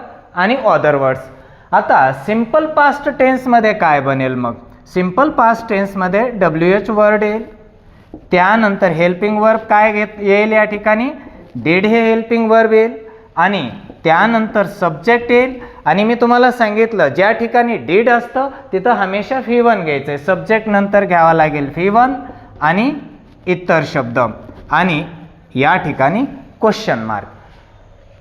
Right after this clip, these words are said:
आता याच्यावरून आपल्याला क्वेश्चन्स बनवायचे आहेत. आपण या ठिकाणी घेऊ what, त्यानंतर घेऊ आपण did, what did teacher,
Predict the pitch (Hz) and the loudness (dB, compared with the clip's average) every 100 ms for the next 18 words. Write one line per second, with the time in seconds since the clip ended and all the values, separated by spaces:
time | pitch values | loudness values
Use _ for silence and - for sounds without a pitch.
0 | - 175 254 233 208 202 240 247 262 262 | -2 0 4 4 4 4 4 4 4 2
1 | 214 214 214 294 320 - - 233 233 220 | 0 2 4 2 0 -8 0 0 2 0
2 | 208 165 147 135 131 127 120 - - - | 0 0 0 2 0 -2 -10 -10 -20 -20
3 | - _ - - 147 156 208 208 202 202 | -20 _ -20 -4 -2 2 2 4 2 0
4 | 185 180 180 170 180 233 269 185 151 156 | 0 0 0 -2 0 -2 -6 -4 2 2
5 | 208 - - - - - - 170 170 170 | 2 -2 -16 -20 -20 -20 -2 2 2 0
6 | 165 165 156 135 147 143 139 143 127 131 | -4 -2 -4 -2 0 2 2 -2 -4 -2
7 | 185 226 240 - - - - 151 175 196 | 0 0 -2 -14 -20 -10 0 4 4 0
8 | - 139 151 175 226 247 226 - - - | -4 -6 -2 -2 -2 -6 -10 -16 -20 -20
9 | - 180 170 165 170 180 202 | -10 -2 -2 -2 0 2 2